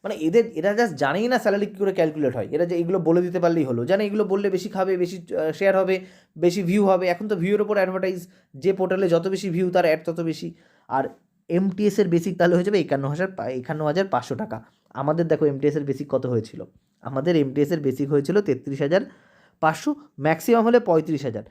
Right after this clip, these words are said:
আর সেখানে যদি আমি নিউজ পোর্টালকে ফলো করি, এমটিএসের বেসিক হবে একান্ন হাজার পাঁচশো টাকা। সরকার তো বসে নেই যে আমি সমস্ত কিছু বিলিয়ে দিয়ে চলে যাব, তাদেরকে তো দেশ চালাতে হবে, তো এগুলো মাথায় রাখবে। তাই এবার তোমার যদি মনে হয় তুমি ওই মানে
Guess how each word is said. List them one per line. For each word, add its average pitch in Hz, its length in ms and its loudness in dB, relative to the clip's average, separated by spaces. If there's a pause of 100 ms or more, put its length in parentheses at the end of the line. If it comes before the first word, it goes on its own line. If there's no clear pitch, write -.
(140)
আর 123 100 -10
সেখানে 196 380 -4
যদি 170 260 0
আমি 185 160 0
নিউজ 165 280 -2
পোর্টালকে 170 420 0
ফলো 156 260 2
করি, 175 300 0
এমটিএসের 143 420 -4
বেসিক 139 320 -6
হবে 160 140 0
একান্ন 127 420 -2
হাজার 156 200 -2
পাঁচশো 113 260 -4
টাকা। 113 260 -10 (380)
সরকার 127 360 2
তো 175 240 2
বসে 117 360 -4
নেই 202 260 0
যে 139 300 2
আমি 127 360 -2
সমস্ত 160 440 -2
কিছু 165 200 -2
বিলিয়ে 151 300 2
দিয়ে 156 140 2
চলে 151 240 0
যাব, 185 240 4 (360)
তাদেরকে 117 320 -4
তো 143 80 -4
দেশ 131 280 -2
চালাতে 131 240 2
হবে, 196 240 2
তো - 120 -8
এগুলো 113 220 -2
মাথায় 110 280 -2
রাখবে। 127 280 0 (340)
তাই 127 120 -2
এবার 143 260 4
তোমার 156 260 0
যদি 147 160 -4
মনে 135 220 -2
হয় 233 160 2
তুমি 151 240 -6
ওই 147 220 0
মানে 120 320 -6